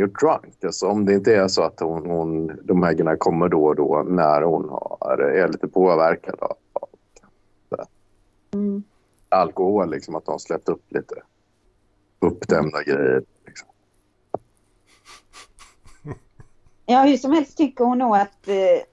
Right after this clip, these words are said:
Speaker 2: att du är rolig som ändå bekräftar henne och ger någon uppmärksamhet så, men, eh,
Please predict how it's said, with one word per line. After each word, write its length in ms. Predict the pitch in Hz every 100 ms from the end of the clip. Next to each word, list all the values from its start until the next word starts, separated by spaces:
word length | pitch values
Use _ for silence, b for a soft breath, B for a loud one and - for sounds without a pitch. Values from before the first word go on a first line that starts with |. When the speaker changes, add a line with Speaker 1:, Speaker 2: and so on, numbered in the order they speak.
| _
Speaker 2:
att 180 | - 208
du 340 | 208 285 240 196
är 60 |
rolig 580 | 190 202 226 247 226 170
som 140 | - 190
ändå 320 | 202 190 180
bekräftar 680 | 160 170 - 202 - - -
henne 320 | 156 151 190
och 60 | 202
ger 140 | 190
någon 140 | 170
uppmärksamhet 680 | 180 175 156 - 185 208 208
så, 180 | 220 165
men, 320 | 175 180 180
eh, 380 | 180 175 175